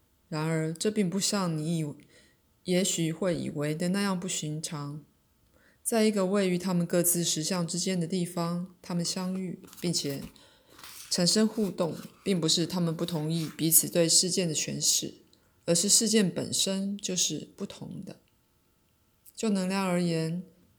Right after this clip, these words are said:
意图有稳定的力量。再说一次，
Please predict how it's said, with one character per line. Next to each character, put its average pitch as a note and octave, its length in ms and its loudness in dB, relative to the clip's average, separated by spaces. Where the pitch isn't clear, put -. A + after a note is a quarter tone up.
意 A3 180 2
图 D#3 540 -6
有 D#3 240 -2
稳 D#3 360 -6
定 G3 200 -2
的 D#3+ 100 -6
力 D3 220 -8
量。 D3 340 -12
再 D#3+ 180 0
说 D#3+ 240 0
一 D#3+ 60 0
次， - 520 -4